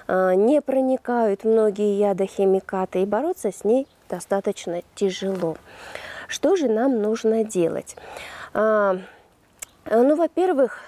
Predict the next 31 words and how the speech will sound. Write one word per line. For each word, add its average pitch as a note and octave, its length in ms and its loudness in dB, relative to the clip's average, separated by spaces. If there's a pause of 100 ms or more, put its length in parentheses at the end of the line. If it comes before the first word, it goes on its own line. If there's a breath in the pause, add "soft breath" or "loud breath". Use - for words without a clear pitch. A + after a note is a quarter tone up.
э, A3 540 0
за F#3 340 -2
виноградом B3+ 640 2
нужно A#3 300 0
следить, G3 500 -4
чтоб - 240 -8
вот F#3 220 -2
не A3+ 160 6
допускать A3+ 640 -6
уже G3 340 -4
вот - 320 -4
таких A#3 380 0
страшных G3+ 640 -4
состояний. G3 800 -2
Посмотрите, - 640 -2 (340 loud breath)
здесь A3 300 0
нет C#4 260 2
ни B3 140 2
одного B3 520 0
сантиметра, A3+ 720 0
где F3 240 0
бы G#3 140 0
не F#3+ 140 0
сидело A3 480 0
вот E3 200 -8
это G3 260 -6 (440 loud breath)
насекомое. F#3+ 840 -2 (580 loud breath)
Э, A3 220 4
дальше, A#3 480 -2
если A3 600 0
вы A3 280 2